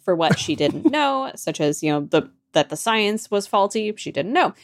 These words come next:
Speaker 1: while presenting her as a naive true believer. But this week, we had some very exciting developments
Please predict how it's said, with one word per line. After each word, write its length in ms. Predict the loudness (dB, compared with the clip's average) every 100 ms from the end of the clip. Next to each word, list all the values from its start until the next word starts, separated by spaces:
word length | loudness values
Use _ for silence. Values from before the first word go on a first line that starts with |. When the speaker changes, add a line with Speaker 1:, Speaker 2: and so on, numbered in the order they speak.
| -20 -2
Speaker 1:
while 180 | -2
presenting 720 | 0 -2 -2 0 0 0 0 -6
her 280 | 0 2 2
as 200 | 0 -2
a 100 | -2
naive 560 | -2 0 0 2 0 -2
true 380 | -12 -2 0 0
believer. 520 | -2 -2 2 0 -2 _ _ _
But 300 | 2 2 -2 -14 _
this 180 | -2 0
week, 180 | -2
we 120 | 0 0
had 180 | -2
some 140 | -2 -2
very 340 | 0 0 -2
exciting 720 | -4 -6 -4 0 2 2 0 -2
developments 680 | 2 2 2 -2 -6 -8